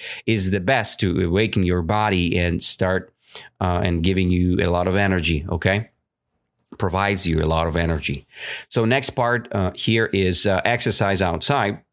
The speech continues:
And again, I completely agree with this. So, and we understand what it means. So as, uh,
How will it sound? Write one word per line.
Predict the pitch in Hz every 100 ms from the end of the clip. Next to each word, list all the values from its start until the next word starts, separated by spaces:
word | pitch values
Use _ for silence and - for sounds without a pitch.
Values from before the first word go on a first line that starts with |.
| _
And | 180
again, | 202 170 147 143 143 - -
I | 110 117 120 123 123 117
completely | 123 127 127 123
agree | 117 143
with | 113
this. | - -
So, | - 95 90
and | 87 87
we | 87 87
understand | 98 98 98 95 113 104
what | 90
it | -
means. | 107 101 90 92 - - -
So | - 90 90
as, | 90 85
uh, | 90 90 87 87 87 87